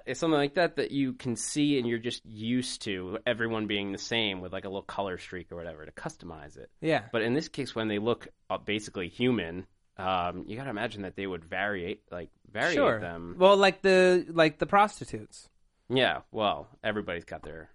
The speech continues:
Speaker 1: what they want.
Speaker 2: Sure.
Speaker 1: Um, but, I mean, <laughs> the, the, the, what I thought was really, like, uh,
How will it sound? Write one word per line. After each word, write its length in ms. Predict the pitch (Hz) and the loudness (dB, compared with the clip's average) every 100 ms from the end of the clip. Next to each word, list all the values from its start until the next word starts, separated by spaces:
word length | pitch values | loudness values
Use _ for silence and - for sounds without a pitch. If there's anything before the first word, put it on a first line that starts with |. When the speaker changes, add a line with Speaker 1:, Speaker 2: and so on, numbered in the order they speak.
| _ - | _ -20
Speaker 1:
what 120 | 90 | -20
they 120 | - - | -20 -18
want. 340 | 92 90 87 _ _ | -16 -16 -16 _ _
Speaker 2:
Sure. 480 | - 247 147 110 113 _ _ _ _ - - - | -2 4 4 2 -6 _ _ _ _ -12 -10 2
Speaker 1:
Um, 360 | 117 117 120 | 6 8 6
but, 220 | 127 151 - - - | 6 4 2 -16 -2
I 40 | 139 | 6
mean, 120 | 151 | 8
<laughs> 0 | |
the, 340 | 156 151 - 135 _ - - _ - | 8 6 -6 -8 _ -20 -20 _ -2
the, 160 | 143 | 0
the, 160 | 160 180 | 2 4
what 140 | 175 | 6
I 80 | 196 | 6
thought 180 | 233 180 | 6 4
was 100 | 147 | 4
really, 320 | 139 143 117 - | 4 2 0 -2
like, 280 | 110 101 - _ - _ _ _ - | -4 -2 -6 _ -20 _ _ _ -10
uh, 320 | - - - | -8 -6 -10